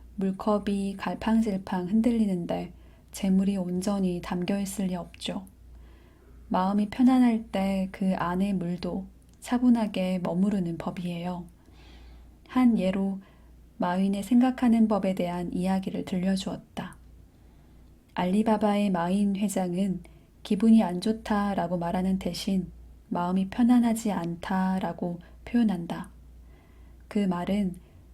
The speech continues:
마음이 편안하지 않다라는 말을 뒤집으면 마음이 편하다라는 뜻이 되고 그 말은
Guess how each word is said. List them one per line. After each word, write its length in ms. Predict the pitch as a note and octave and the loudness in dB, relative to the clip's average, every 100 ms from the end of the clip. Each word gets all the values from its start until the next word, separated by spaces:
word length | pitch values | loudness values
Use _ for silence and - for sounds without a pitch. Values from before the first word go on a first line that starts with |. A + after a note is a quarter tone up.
| - - | -14 -2
마음이 420 | F3+ F#3 G3+ G#3 | 2 4 2 2
편안하지 560 | - C4 B3+ A#3+ A#3+ | 4 6 6 4 2
않다라는 920 | G3+ F3 F3 G#3 G3 G3 F#3+ F3+ F#3 | 0 -2 -4 -2 -2 -2 -2 0 -2
말을 400 | F3 E3 F3 F3 | -2 -4 -4 -6
뒤집으면 720 | E3+ F#3+ G#3 G3+ F3 F3 F3+ F3+ - - - - | -4 -2 0 -2 -4 -4 -6 -8 -16 -20 -20 -10
마음이 400 | - F3 F3+ F#3 | -4 -2 0 -2
편하다라는 880 | - A#3 A#3 A3+ G#3 G3+ F#3+ F3 F3 | 0 0 2 0 0 0 -2 -4 -4
뜻이 260 | A3 - - | -6 -8 -6
되고 480 | F3+ E3+ F3+ F3+ F3 - - - - - | -6 -6 -4 -4 -6 -20 -20 -20 -20 -20
그 300 | - G#3 G3+ | -2 0 0
말은 480 | F#3 E3 F#3 F#3+ F3+ | -2 -2 0 -2 -4